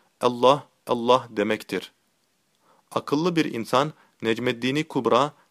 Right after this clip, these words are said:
ve Şeyhül Ekber'in emrine uyarak aklını, fikrini bırakır, var gücü ile kalbin en derin köşesinde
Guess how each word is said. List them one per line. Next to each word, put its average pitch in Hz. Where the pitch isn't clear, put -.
ve 113
Şeyhül 120
Ekber'in 123
emrine 113
uyarak 110
aklını, 127
fikrini 113
bırakır, 113
var 131
gücü 123
ile 110
kalbin 120
en 151
derin 120
köşesinde 113